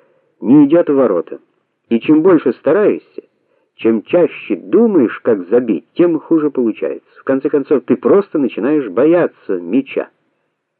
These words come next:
Сколько раз, замахиваясь для удара, я невольно втягивал голову в плечи, ожидая громового тысячеустного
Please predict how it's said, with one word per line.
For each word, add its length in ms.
Сколько 380
раз, 300
замахиваясь 680
для 220
удара, 360
я 160
невольно 400
втягивал 520
голову 360
в 80
плечи, 460
ожидая 520
громового 640
тысячеустного 880